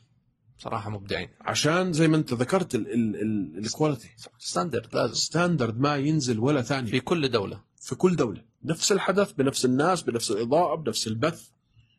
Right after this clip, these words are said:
Speaker 2: بنفس التدرج، ميديا داي، أوبن ورك أوت، آه، أوفيشال وين،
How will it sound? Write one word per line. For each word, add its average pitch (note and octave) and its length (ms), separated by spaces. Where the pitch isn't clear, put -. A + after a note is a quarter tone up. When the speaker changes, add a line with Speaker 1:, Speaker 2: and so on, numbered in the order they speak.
Speaker 2:
بنفس B2 320
التدرج، D3+ 600
ميديا D3 440
داي، F3 500
أوبن C3+ 340
ورك E3 380
أوت، F#3 460
آه، A2 880
أوفيشال D3 460
وين، F#3 560